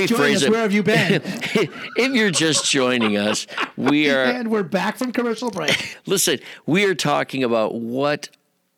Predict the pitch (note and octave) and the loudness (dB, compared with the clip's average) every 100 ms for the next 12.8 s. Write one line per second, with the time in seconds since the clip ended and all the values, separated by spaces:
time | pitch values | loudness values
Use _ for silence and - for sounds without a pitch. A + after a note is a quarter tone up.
0 | _ _ _ _ _ - A#2+ A2+ A2 G#2+ | _ _ _ _ _ -4 0 2 2 2
1 | G2 G#2+ - A#2+ A#2 G2+ G2+ G2+ G2+ F#2 | 0 -2 0 2 2 0 -2 -2 -4 -6
2 | - F2+ F2+ F2 - _ F#2+ F2+ - _ | -6 -4 -2 -4 -8 _ -4 -4 -6 _
3 | _ _ - B2 A2+ A#2+ G#2 G2+ - G#2 | _ _ -2 0 0 0 0 -2 -2 -2
4 | F#2 - _ _ - - F2 - - - | -2 -6 _ _ -6 -4 -2 -4 -4 -2
5 | G#2+ A#2+ D3 C3+ D3+ C3 C#3 A2+ G2+ G2 | -2 -2 -2 -2 -2 0 0 0 0 0
6 | A2+ C#3+ B2+ - A2 G#2 G2+ - F#2+ F2 | 0 0 0 -2 -4 -2 -2 -2 -2 -2
7 | F2 E2+ - - - - F#2 G#2+ B2+ C#3 | -2 -6 -12 -20 -20 -6 -2 2 2 2
8 | C#3 B2+ B2 G2 A2 F2+ G#2 G#2 G#2 C#2 | 2 2 0 0 -2 -2 -4 0 0 0
9 | G2+ G2+ G#2 - G2+ G#2+ G#2+ G2+ G2+ F#2+ | 0 0 -2 -4 -4 -2 0 0 -2 -2
10 | G#2 F#2 G2+ F#2+ F#2+ - - - - _ | -4 -2 0 0 -2 -4 -14 -20 -20 _
11 | _ G#2+ C#3 F3 - - A2+ A2+ G#2+ G2+ | _ -2 -2 -2 -6 -2 0 2 0 0
12 | D3 A2 F2 D#2+ - - - | -2 -4 -4 -6 -8 -8 -10